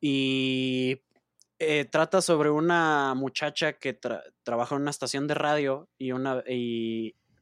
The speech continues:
detecta una señal misteriosa y, pues, se pone a investigar de,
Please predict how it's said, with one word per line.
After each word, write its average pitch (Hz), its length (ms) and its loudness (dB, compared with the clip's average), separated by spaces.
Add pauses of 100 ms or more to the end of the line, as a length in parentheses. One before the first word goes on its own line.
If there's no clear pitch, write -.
(500)
detecta 160 580 0
una 160 180 2
señal 143 320 -2
misteriosa 156 540 0
y, 165 40 2
pues, 139 160 -6
se 127 80 -6
pone 135 220 -4
a 151 40 -2
investigar 123 640 -2
de, 113 680 -4